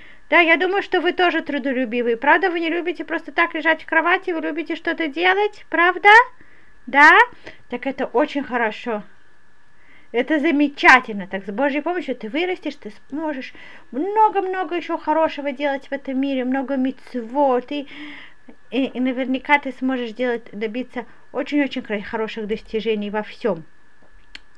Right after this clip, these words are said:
Так вот, папа чуть-чуть переживал, что его мальчики не такие трудолюбивые. И был у этого папы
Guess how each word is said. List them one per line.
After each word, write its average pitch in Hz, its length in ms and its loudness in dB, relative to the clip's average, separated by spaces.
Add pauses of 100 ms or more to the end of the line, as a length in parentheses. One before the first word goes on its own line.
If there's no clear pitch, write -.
(180)
Так 233 220 -4
вот, 381 560 4
папа 415 280 2
чуть-чуть - 340 -8
переживал, 370 540 2
что - 160 -8
его 294 160 0
мальчики 277 420 -2
не 247 160 -2
такие 240 440 -6
трудолюбивые. 208 880 -6 (560)
И 208 100 -2
был 392 560 4
у 262 100 2
этого 294 400 0
папы 359 560 -2